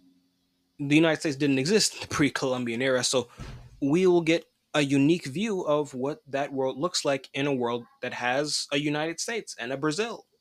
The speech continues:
and a Mexico. So that'll be interesting to watch. Uh, very interesting indeed. This segment was taken from my podcast, This Week in Geopolitics.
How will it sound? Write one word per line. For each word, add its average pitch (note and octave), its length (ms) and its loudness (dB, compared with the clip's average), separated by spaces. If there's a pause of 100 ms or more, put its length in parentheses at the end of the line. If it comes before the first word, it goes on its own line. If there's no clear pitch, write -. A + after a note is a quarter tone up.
and B2 140 -10
a C#3+ 40 -8
Mexico. A3 480 -8 (640)
So D#3+ 280 -6 (440)
that'll A#3 160 2
be A3 100 2
interesting G#3+ 320 0
to G#3+ 60 0
watch. - 440 -4 (1400)
Uh, D3 320 -2
very F3 300 -6
interesting F3 420 -4
indeed. F3 400 -8 (1600)
This D3 260 -2
segment C#3 460 -2
was B2+ 160 -6
taken C#3+ 300 -4
from B2+ 140 -6
my C3 200 2
podcast, E3 800 -4
This D#3 260 0
Week D#3 180 0
in D3+ 120 4
Geopolitics. D#3+ 920 0